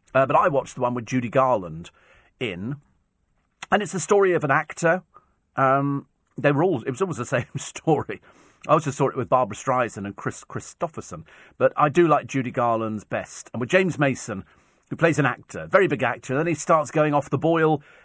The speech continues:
and he starts drinking. She is the rising star. She is the,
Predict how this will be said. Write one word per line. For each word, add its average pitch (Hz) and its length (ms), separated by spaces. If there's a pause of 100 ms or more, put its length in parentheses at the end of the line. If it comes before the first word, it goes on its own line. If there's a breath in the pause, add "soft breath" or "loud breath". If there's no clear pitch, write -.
and 143 100
he 147 60
starts 147 360
drinking. 131 600 (460)
She 180 440
is 135 100
the 135 100
rising 123 400
star. 98 440
She 160 300
is 131 180
the, 120 320